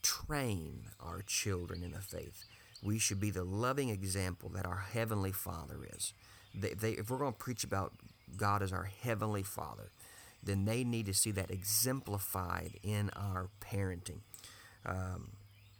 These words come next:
and I've seen some ministers place undue expectation on their children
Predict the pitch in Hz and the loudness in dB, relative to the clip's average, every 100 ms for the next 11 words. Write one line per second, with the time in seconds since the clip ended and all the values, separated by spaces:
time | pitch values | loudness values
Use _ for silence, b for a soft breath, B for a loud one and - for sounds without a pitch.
0 | - - - 113 - 107 101 - 117 110 | -2 0 2 2 4 4 4 4 4 4
1 | 110 - 95 - 95 - 104 101 101 90 | 2 0 -2 0 0 2 2 4 2 0
2 | - 78 - 120 127 - 98 82 - - | -2 -4 -4 -2 0 2 0 -2 -2 0
3 | 139 135 87 | 0 0 -4